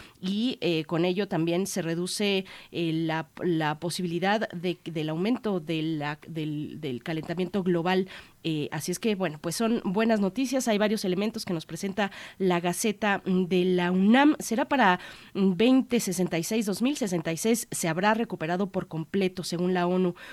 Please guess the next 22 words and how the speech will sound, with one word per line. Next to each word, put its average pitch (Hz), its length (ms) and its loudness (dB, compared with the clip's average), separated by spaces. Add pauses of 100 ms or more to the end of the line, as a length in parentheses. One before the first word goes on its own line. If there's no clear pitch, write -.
(140)
de 170 120 -2
seguir 175 440 -2
el 165 180 0
paso 175 400 -4
que, 156 460 -4
que 160 140 -4
hemos, 170 440 -2
que - 140 -4
hemos 170 220 -2
tomado, 185 260 -2
el 190 80 -2
camino 180 400 -2
que 180 80 -8
hemos 175 220 -4
tomado 165 380 -2 (280)
para 170 200 -2
eliminar 170 580 2
estos, 165 680 -4
estas 175 280 -4
sustancias 156 460 -6
nocivas 160 640 -4
contra 160 420 -4